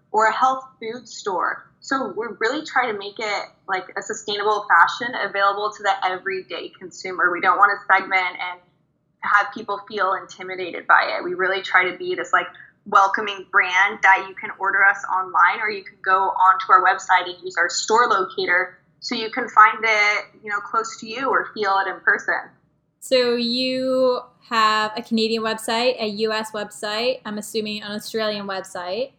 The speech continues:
Speaker 2: And where else
Speaker 1: Yeah.
Speaker 2: can our listeners find you?
Speaker 1: I would check out our website, um, wherever you're located and type in your zip code and you
Speaker 2: Hmm.
Speaker 1: can find out, like, your regular store locator. We're in everything from health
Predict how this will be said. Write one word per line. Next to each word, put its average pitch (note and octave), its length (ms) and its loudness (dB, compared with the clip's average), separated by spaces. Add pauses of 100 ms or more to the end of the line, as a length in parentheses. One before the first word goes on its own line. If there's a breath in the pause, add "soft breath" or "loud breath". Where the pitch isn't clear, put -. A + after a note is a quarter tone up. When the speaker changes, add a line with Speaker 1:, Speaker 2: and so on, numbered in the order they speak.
(140)
Speaker 2:
And G#3+ 340 -6
where B3+ 120 -2
else D#4 220 2
Speaker 1:
Yeah. - 80 -2
Speaker 2:
can A3 320 -2
our G#3 180 -8
listeners G3 380 -10
find G3+ 260 -12
you? - 140 -12 (420)
Speaker 1:
I D4 160 6
would F#4+ 180 2
check D4+ 280 2
out D4 280 6
our A#3+ 340 6
website, C#4 800 2
um, A3 320 6
wherever A3+ 800 0
you're G#3+ 240 -6
located A#3+ 400 -8 (260)
and G#3+ 180 -2
type A3 240 2
in A3 120 -2
your G3+ 140 2
zip - 360 -6
code B3+ 340 8 (180)
and G#3 480 0
you G#3 240 -2
Speaker 2:
Hmm. B3+ 80 -2
Speaker 1:
can G#3+ 140 2
find G3+ 260 4
out, F#3+ 220 8
like, F#3+ 180 -4
your - 80 -8
regular F3+ 260 -4
store A3+ 300 0
locator. A3+ 680 0
We're F3+ 300 8
in F3 100 -2 (140)
everything F3+ 720 -4 (500)
from F3+ 460 6 (100)
health C4 240 4